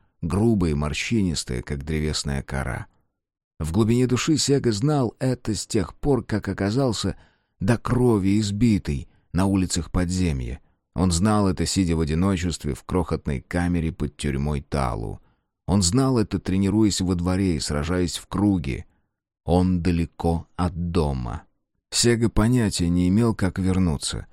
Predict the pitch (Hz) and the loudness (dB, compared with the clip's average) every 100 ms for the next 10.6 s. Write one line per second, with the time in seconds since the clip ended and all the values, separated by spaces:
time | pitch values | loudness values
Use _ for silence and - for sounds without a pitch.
0 | _ _ _ - 85 104 104 110 101 101 | _ _ _ -2 2 2 2 2 2 2
1 | 90 98 123 117 92 101 98 110 101 80 | 0 -2 0 0 2 0 0 2 2 2
2 | 73 62 - 92 90 95 95 87 76 82 | -2 -4 -2 0 0 0 2 0 0 0
3 | 80 73 - 95 95 - 85 78 78 - | 0 -2 -2 -2 -2 -2 -2 -2 -2 -4
4 | 85 - 76 87 73 62 - - _ _ | -4 -4 -6 -4 -6 -6 -12 -20 _ _
5 | _ _ - 90 95 135 117 107 107 104 | _ _ -2 0 2 2 2 2 2 2
6 | 131 101 92 92 85 110 - 78 85 - | 0 -2 -2 -2 0 -2 -4 -4 -4 -2
7 | 85 95 90 - 78 117 117 117 107 120 | 0 0 -2 -4 -4 -2 0 -2 -2 0
8 | 104 80 69 - 98 - _ 78 120 - | 0 -2 -4 -8 -10 -12 _ 0 0 0
9 | 104 113 98 131 135 - 127 127 117 117 | -4 -2 -2 -2 -2 0 0 0 2 2
10 | 90 76 65 67 53 | 2 -2 -2 -6 -6